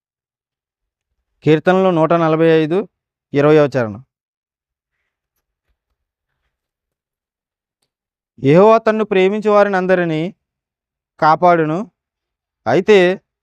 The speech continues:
భక్తిహీనులందరినీ ఆయన నాశనం చేయును." సరిపోతుందమ్మా. ఎవరిని ప్రేమిస్తే కాపాడతారండి? హల్లెలూయా. నూట నలభై ఐదో కీర్తన, ఇరవయవ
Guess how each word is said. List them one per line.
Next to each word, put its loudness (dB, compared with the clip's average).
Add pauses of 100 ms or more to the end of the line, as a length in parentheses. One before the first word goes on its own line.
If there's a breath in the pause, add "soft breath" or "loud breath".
(840)
భక్తిహీనులందరినీ 0 (460)
ఆయన 0 (680)
నాశనం -4
చేయును." -4
సరిపోతుందమ్మా. -10 (2500)
ఎవరిని 0
ప్రేమిస్తే -2
కాపాడతారండి? -2 (1300)
హల్లెలూయా. 2 (1120)
నూట -2
నలభై 2
ఐదో 2
కీర్తన, -2
ఇరవయవ 2